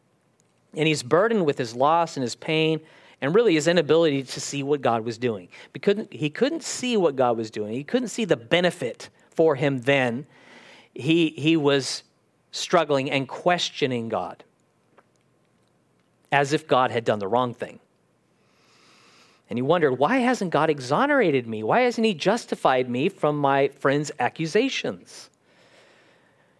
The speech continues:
And these thoughts, they distressed him. They restrained him from enjoying the richness of God's grace. And he judged the other parties as guilty,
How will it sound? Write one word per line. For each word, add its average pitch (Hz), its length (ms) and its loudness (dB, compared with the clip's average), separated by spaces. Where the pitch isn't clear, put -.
And 135 160 0
these 202 220 0
thoughts, 247 380 0
they 170 120 2
distressed 151 840 -2
him. 131 280 0
They 143 160 4
restrained 220 760 0
him 151 520 0
from 151 300 0
enjoying 151 600 0
the 170 100 4
richness 151 520 0
of 147 160 -2
God's 117 380 2
grace. 135 460 0
And 120 120 -4
he 135 160 -6
judged 143 420 0
the 127 140 2
other 226 200 4
parties 147 400 2
as 123 140 -4
guilty, 127 520 0